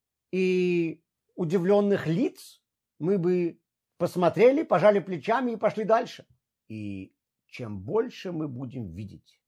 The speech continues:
в своей жизни именно вот таких природных чудес, тем больше мы сможем научиться тому, как мы смотрим на себя и смотрим на мир вокруг нас. Если Бог вам делает сверхъестественные чудеса,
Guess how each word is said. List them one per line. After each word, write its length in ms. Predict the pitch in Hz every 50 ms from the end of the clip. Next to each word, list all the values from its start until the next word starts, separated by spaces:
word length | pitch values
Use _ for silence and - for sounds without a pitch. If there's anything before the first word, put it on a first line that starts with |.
| _ _ _
в 60 | -
своей 500 | - - 120 107 104 104 98 95 107 107
жизни 720 | 95 92 101 151 226 254 214 120 87 82 78 69 - - _ _ -
именно 420 | 165 190 202 196 185 175 175 170
вот 180 | 147 160 156 -
таких 420 | - 135 123 - 185 156 - - _
природных 760 | - 135 131 104 101 147 226 254 247 185 160 151 143 - -
чудес, 680 | - 175 180 247 - 330 285 196 - - - _ _ _ _ _ _ _ _
тем 280 | - - 170 156 143 131
больше 440 | 165 233 220 - - - 208 208
мы 220 | 190 175 180 196 196
сможем 880 | - - - 143 151 185 254 294 294 214 135 135 143 147 160 180 - _ _ _ _ _ -
научиться 1080 | 151 196 233 233 208 190 - - - 311 381 - - - - - 131 123 139 175 214 _ _ _ _ _ _ _ _
тому, 360 | - 151 156 170 185 190 185
как 280 | - - 180 160 156 -
мы 460 | 147 185 214 196 160 147 147 151 - _ _ _ _ _ _
смотрим 500 | _ - - 143 156 156 135 147 143 131
на 60 | 127
себя 520 | 123 - 131 120 147 170 185 208 214 202 - _ _ _ _ _
и 100 | - -
смотрим 400 | 120 - 151 151 143 139 139 135
на 80 | 127 123
мир 220 | 123 131 139 123
вокруг 380 | 117 120 120 - 127 113 - -
нас. 200 | 98 85 - - - _ _ _ _ _ _ _
Если 380 | 113 170 254 277 220 - 190 175
Бог 320 | 143 147 180 185 165 139
вам 240 | 135 170 175 165 127
делает 420 | 127 165 165 165 160 165 156 -
сверхъестественные 1040 | - 143 170 180 160 - 170 160 - - 185 175 - - - 165 156 160 160 156 117
чудеса, 600 | 143 139 147 131 - - 143 135 131 - -